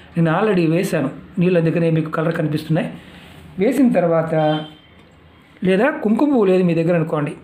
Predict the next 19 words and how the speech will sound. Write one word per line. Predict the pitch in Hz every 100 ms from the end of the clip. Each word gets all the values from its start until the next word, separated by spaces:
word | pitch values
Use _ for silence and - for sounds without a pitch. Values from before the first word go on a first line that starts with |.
| - - 156
గంధాన్ని | 151 156 165 160
వేయండి, | 180 160 156 143 - - - - 170
చందనం | 151 151 143 - - - - - - - - -
వేసి | 165 190 254 330 - - - - - - - - -
చక్కగా | 175 175 185 180 147 - - -
శివలింగానికి | 208 277 208 180 170 175
మీరు | 165 151 151 220
అభిషేకం | 151 180 185 180
చేయండి. | 165 165 151 135 - - -
ఇలా | 180 165 147 - - - -
ఒక | -
మంత్రం, | 165 185 180 165 165 - -
మీరు | 170 165
"ఓం | 143 151 180 190
నమః | 185
శివాయ" | 185 - 180 180 180
అని | 170
నోటమిసారనుకోవచ్చు, | 165 165 170 170 165 160 170 165 165 - - - - - - - - -
లేదా | 147 139 165 302